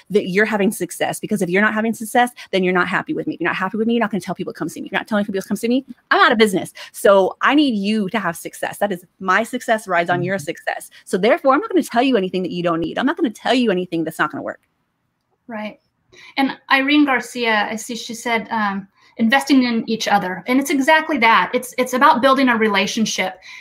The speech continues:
Speaker 3: Each client that comes and sits in my chair, um, you take the time to get n-, to know not only the person, but to get to know their hair. And
Speaker 1: Mm-hmm.
Speaker 3: you grow together.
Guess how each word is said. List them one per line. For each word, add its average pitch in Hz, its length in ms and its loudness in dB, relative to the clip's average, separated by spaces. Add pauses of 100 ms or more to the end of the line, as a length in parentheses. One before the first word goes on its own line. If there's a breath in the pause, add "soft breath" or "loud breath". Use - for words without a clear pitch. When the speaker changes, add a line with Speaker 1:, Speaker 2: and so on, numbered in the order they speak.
(160 loud breath)
Speaker 3:
Each 302 220 0
client 294 260 6
that - 140 -2
comes 240 220 4
and 226 100 -2
sits 247 180 0
in 233 100 -2
my 214 160 2
chair, 214 400 0 (300 loud breath)
um, 208 340 4
you 254 120 -2
take 359 200 -2
the - 80 -2
time 269 220 2
to 247 80 4
get 240 140 -2
n-, 240 120 -2 (260)
to 254 100 -2
know 233 200 2
not 226 200 2
only 262 160 2
the 226 80 0
person, 233 280 -2
but 233 140 0
to 254 80 -8
get 226 140 -4
to 226 60 -4
know 214 100 0
their 196 120 -4
hair. 185 480 -6
And 214 380 2
Speaker 1:
Mm-hmm. 208 80 -6
Speaker 3:
you 220 120 0
grow 208 200 0
together. 185 480 -4